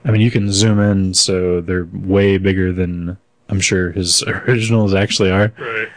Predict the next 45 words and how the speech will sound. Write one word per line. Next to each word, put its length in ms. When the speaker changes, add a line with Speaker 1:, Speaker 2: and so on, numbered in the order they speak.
Speaker 1:
And 240
so 180
that 200
was 220
really, 320
really 240
cool. 280
I 40
mean, 160
I, 260
I 80
would 140
still, 420
had 160
rather 340
<laughs> 80
have 240
seen 240
Speaker 2:
Seen 180
it, 180
right. 200
Speaker 1:
the 60
originals 400
in 100
person, 320
but, 220
Speaker 2:
Well, 160
Speaker 1:
um, 200
Speaker 2:
mostly 400
just 180
to, 120
to, 240
to 280
sort 220
of 100
justify 500
the 100
gas 320
that 160
you, 80
Speaker 1:
<laughs> 220
Speaker 2:
uh, 120
Speaker 1:
Right. 220
Speaker 2:
wasted. 400
Speaker 1:
Yeah, 280